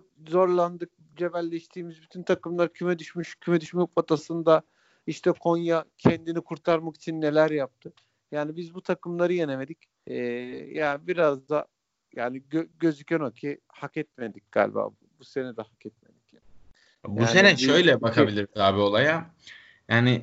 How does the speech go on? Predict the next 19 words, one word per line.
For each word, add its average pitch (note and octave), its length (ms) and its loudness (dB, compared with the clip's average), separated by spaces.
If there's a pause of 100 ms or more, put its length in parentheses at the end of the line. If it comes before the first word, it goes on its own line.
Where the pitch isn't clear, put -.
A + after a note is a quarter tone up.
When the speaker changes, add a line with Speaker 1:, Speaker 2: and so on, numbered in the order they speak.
Speaker 2:
ligin B2+ 360 4
yirmi C#3+ 320 4
altıncı D3 480 4
haftasında C3 460 2
lider C3 320 8
olmayı C#3 300 4
hak C3+ 200 2
ettik E3 300 -2
mi? C#3+ 220 -2
Bence D3 280 6
hak B2 180 6
etmedik. G2 360 -2
Genel C#3 180 4
olarak A#2+ 360 4
bir A#2 60 -4
takım A2+ 280 0
olarak G#2 320 4
bakarsak. G2 480 -2
Neden? C#3+ 380 4